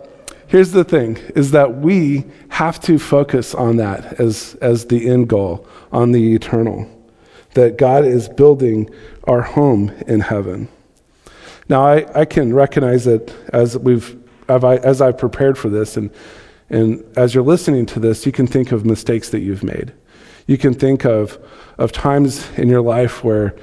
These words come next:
where you have handled discouragement in, in a very unhelpful way, and that we focused on ourselves, and we've had the pity party, and we haven't fully trusted or relied on God's promises.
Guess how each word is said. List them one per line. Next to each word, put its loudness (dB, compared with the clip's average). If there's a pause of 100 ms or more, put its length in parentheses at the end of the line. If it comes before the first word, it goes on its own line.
(220)
where 0
you 0
have 0
handled 0
discouragement -4 (380)
in, 2
in 2
a 2
very 2
unhelpful -4
way, -6 (840)
and 2
that 4
we 4
focused 0
on 2
ourselves, -2
and 0
we've -4
had -2
the -2
pity -2
party, -2
and 0
we -4
haven't -2 (300)
fully 4
trusted -2
or -4
relied 2
on 0
God's -4
promises. -6